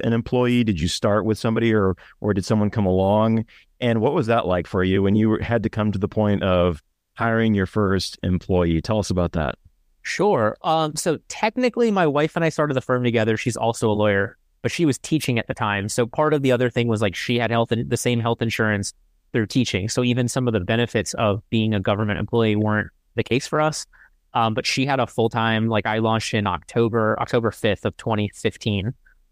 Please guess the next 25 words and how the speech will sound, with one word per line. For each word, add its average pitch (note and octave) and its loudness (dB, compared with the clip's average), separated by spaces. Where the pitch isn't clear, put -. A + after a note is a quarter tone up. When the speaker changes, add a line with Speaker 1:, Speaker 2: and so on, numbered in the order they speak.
Speaker 2:
Um, G#2 0
so - -2
she - -2
was A#2 0
teaching G#2+ -2
full-time G#2+ -2
at F#2+ -4
that F#2+ -2
time. D#2+ -4
So - -2
it F2+ -2
wasn't A2+ -2
a - -2
huge A2 -2
help G#2 -2
along G#2+ 0
those G#2+ 0
lines. G#2 -2
And B2 0
I A#2+ 0
mean, A#2 0
we A#2+ 0
had G2+ -2
zero G2+ 2
dollars F2 -2